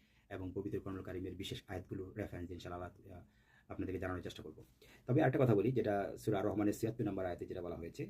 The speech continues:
সেখানে, সেখান থেকে যেটা জানা যায় যে আসলে জান্নাতীদেরকে, আহ, যেই বিছানার মধ্যে রাখা হবে, সেই বিছানাটা হবে সবুজ বর্ণের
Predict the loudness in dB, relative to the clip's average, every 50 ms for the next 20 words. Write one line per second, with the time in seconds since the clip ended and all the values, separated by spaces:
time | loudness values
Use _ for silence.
0 | -10 -14 _ -10 -6 -6 -4 -4 -4 -6 -6 -8 -10 -10 -10 -6 -4 -2 0 0
1 | 0 0 -2 -2 -2 -2 -4 -4 -6 -6 -10 -18 -20 -20 -20 -20 -20 -10 -2 2
2 | 4 4 4 4 0 0 0 0 0 0 0 -2 -8 _ _ _ _ _ _ -8
3 | 0 4 6 8 8 8 6 6 4 2 0 -6 -8 -10 _ _ _ _ _ _
4 | -20 -20 _ _ _ _ -6 -6 -4 -4 -2 0 2 2 4 2 2 -2 -6 -10
5 | -14 -18 _ _ _ _ _ _ _ _ _ _ _ -6 -2 -2 0 4 8 8
6 | 10 10 8 6 2 0 -2 -4 -6 -6 -4 -4 -2 -2 -2 -4 -4 -4 -6 -4
7 | -4 -4 -4 -2 -2 -2 0 0 -2 -2 -2 -4 -4 -6